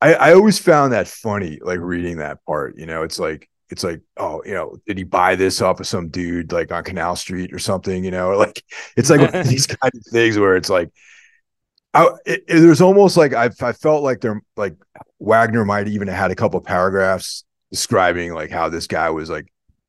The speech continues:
Speaker 1: sold this sword by a merchant somewhere and, you know, thinking that it had magical powers instead of it being a sword forged from, like, the ore of a star or something, you know, and it, it actually is kind of a, like, a fugazi, like, sword, you know?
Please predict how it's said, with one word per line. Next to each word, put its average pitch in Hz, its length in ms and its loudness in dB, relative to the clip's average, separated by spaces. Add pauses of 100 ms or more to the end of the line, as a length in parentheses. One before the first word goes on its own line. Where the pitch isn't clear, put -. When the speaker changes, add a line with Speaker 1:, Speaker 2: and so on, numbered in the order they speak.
(140)
Speaker 1:
sold 110 400 2
this 92 140 -2
sword 92 320 0
by 85 120 0
a 82 60 -6
merchant 87 440 -8
somewhere 87 560 -4
and, 73 240 -14
you 85 100 -14
know, 71 240 -12
thinking 90 300 -10
that 82 140 -6
it 85 60 -6
had 85 120 -8
magical 85 360 -8
powers 82 420 -4
instead 82 280 -8
of 82 80 -10
it 82 100 -10
being 82 180 -10
a 76 60 -10
sword 156 500 -6 (680)
forged 95 520 2
from, 87 240 -2
like, 76 260 -6
the 92 220 -8
ore 85 360 0
of 78 120 -2
a 82 60 -4
star 80 580 2
or 78 60 -4
something, 80 460 -8
you 85 80 -4
know, 82 240 -2
and 80 100 -4
it, 82 140 -4
it 82 40 -2
actually 82 380 -2
is 82 100 -6
kind 80 280 -4
of 76 120 -2
a, - 160 -16
like, 82 120 -8
a 76 180 -6
fugazi, 82 720 -4
like, 71 160 -8
sword, 80 520 -4
you 78 80 -10
know? 71 200 -12